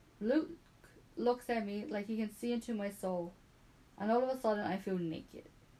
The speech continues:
Breaking the tension, I reach for the pizza at my feet and begin eating. Luke follows suit, and between the two of us, the whole thing is going quickly. Just a quick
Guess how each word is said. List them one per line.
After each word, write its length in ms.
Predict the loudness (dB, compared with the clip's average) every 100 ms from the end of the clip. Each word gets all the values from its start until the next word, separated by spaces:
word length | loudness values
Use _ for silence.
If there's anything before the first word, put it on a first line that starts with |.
| -20 -4
Breaking 300 | -2 -2 -2
the 80 | -2
tension, 520 | -2 -2 -2 -4 -4
I 120 | -2
reach 300 | 0 0 -2
for 220 | 0 2 2
the 100 | -4
pizza 520 | -8 -6 -4 -4 -4 -12 -20 -14 -4
at 140 | 0
my 120 | 0
feet 260 | 0 -4 -2
and 140 | -2
begin 280 | -2 -2 -2 -4
eating. 320 | -6 -8 -14 -20 -20 -20 -20 -20 -20 -20 -20 -20 -20 -20 -20 -20 -14 2
Luke 220 | 4 4
follows 400 | 4 4 4 2
suit, 220 | 4 4
and 120 | 2
between 380 | 0 -2 -2 0
the 80 | 0
two 140 | 2
of 100 | 2
us, 140 | 2 -2 -4
the 80 |
whole 240 | 0 0 0
thing 280 | -2 -4 -6 -8
is 120 | -6
going 260 | -4 -4 -4
quickly. 440 | -6 -8 -10 -20 -20 -20 -20 -20 -20 -20 -20 -20 -20 -20 -20 -20 -20 -20 -20 -20 -20 -20 -20 -20 -20 -20 -20 -20 -20 -20 -20 -20 -20 -20 -2
Just 200 | -2 0
a 60 | -2
quick 440 | -4 0 0 0